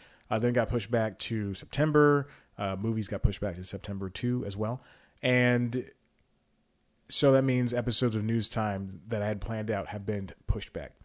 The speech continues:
like, fully planned out. Everything's ready to go. I just gotta shoot it, uh, and, uh, or wri-, write and then shoot it. But so now, all that to say,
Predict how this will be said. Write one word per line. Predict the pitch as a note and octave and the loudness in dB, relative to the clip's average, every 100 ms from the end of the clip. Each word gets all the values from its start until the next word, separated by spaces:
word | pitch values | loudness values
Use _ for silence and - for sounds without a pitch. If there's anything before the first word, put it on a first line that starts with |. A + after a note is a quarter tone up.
| - | -12
like, | - A2 | -8 -4
fully | - G3 E3+ | 6 8 8
planned | C#3 B2+ A2+ | 4 -2 -2
out. | G2+ G2 - - _ _ - | -6 -8 -18 -20 _ _ 2
Everything's | F#3 E3+ D3 A2+ | 6 8 8 6
ready | A#2+ A2 | 6 4
to | G2+ | 2
go. | G#2+ F#2+ G2 | 2 0 0
I | |
just | G#2+ G#2+ | -4 0
gotta | G#2 | 0
shoot | F#2 G2 | 0 -8
it, | D#2 - - _ - | -10 -18 -20 _ -6
uh, | G#2 F#2+ F#2 - | -2 -2 -2 -6
and, | A#2+ A2+ G#2+ G#2+ | -2 -2 0 0
uh, | G2+ G2 G2 | 0 0 -2
or | G2 | -4
wri-, | G2 F#2+ G2+ | -4 -6 -4
write | G2+ F#2+ | -4 -4
and | F#2+ | -8
then | F2+ | -10
shoot | - - | -14 -16
it. | - | 0
But | A#2 G#2+ - _ _ _ _ - | 0 0 -8 _ _ _ _ -4
so | - B2+ | 2 2
now, | A#2+ E3+ A#2+ F#2 G#2 _ _ _ _ _ _ _ _ _ | 6 6 4 2 -8 _ _ _ _ _ _ _ _ _
all | C3+ C#3 | 4 6
that | B2+ | 6
to | G2 | 4
say, | - C#3 F2 | 2 2 2